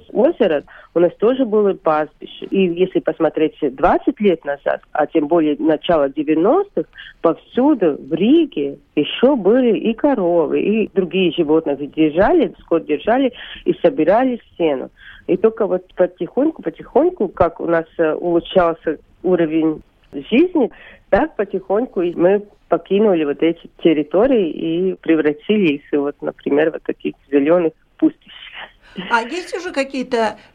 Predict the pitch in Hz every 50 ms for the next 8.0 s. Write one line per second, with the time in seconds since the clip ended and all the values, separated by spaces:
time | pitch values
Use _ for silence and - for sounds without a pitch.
0 | - _ - 262 254 254 277 285 277 262 240 214 202 208 202 196 185 185 - _
1 | _ 214 - 214 214 - 294 285 240 180 175 190 185 185 185 185 175 - 247 196
2 | - - - 208 202 190 196 180 185 - 196 196 202 220 - _ - - 240 226
3 | 214 269 262 240 202 180 - - - 226 214 202 196 185 190 - - 214 202 202
4 | 214 214 - - - - - 202 196 190 185 180 175 175 170 165 165 - _ _
5 | 175 196 233 285 320 - - - 214 190 175 170 165 170 180 180 170 202 202 196
6 | 180 165 - 202 190 - 196 180 170 185 208 208 - _ 196 160 - _ 190 180
7 | 170 160 165 180 175 165 - - - 165 190 233 - - _ - 190 185 170 160